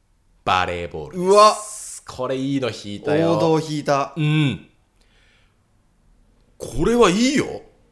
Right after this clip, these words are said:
Speaker 2: バスケットとバレーね。
Speaker 1: うん、もう一瞬で決まるよ、こんなもの。
Speaker 2: どうやって、どうやるんだ？
Speaker 1: あ、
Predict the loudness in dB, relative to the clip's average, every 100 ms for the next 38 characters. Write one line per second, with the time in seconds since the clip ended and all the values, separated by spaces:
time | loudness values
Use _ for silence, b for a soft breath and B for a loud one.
0 | -12 -8 -8 -4 -6 -6 -10 -6 -6 -8
1 | -12 -14 -14 -8 -4 -4 -6 -8 -10 -12
2 | -18 -18 -14 -12 -10 -10 -12 -6 -4 -6
3 | -10 -6 -2 -2 -4 -8 -10 -8 -6 -6
4 | -6 -8 -10 -12 -16 -20 -20 -20 -20 -18
5 | -18 -20 -20 -20 _ _ _ _ _ _
6 | _ _ _ _ _ -14 -14